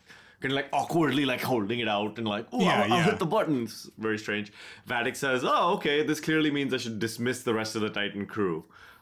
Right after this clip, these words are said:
Speaker 1: And Seven sticks around. There's a bunch of Vadic confirming to Jack that there is something weird happening, but annoyingly not telling us any details. But she mentions the red door, which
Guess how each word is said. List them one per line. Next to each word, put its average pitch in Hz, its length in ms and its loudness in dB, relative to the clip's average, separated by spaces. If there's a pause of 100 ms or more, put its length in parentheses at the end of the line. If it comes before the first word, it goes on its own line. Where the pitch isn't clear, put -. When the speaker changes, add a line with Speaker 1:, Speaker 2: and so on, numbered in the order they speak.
(220)
Speaker 1:
And 98 640 -4
Seven 107 380 -2
sticks - 280 -6
around. 147 920 -2
There's 101 320 0
a 101 60 0
bunch 101 320 -4
of 101 400 -2 (360)
Vadic 110 460 -2
confirming 113 640 -2
to 107 80 -2
Jack 101 400 -4
that 95 180 -4
there 101 180 0
is 110 140 -2
something 104 300 -2
weird 110 260 0
happening, 147 580 0
but 95 260 -2 (140)
annoyingly 104 560 0
not 101 280 -2
telling 101 260 -2
us 104 160 -2
any 98 220 -2
details. 98 640 -4
But 104 160 -4
she 107 100 -4
mentions 92 440 -4
the 92 100 -4
red 87 340 -6
door, 85 480 -8
which - 320 -14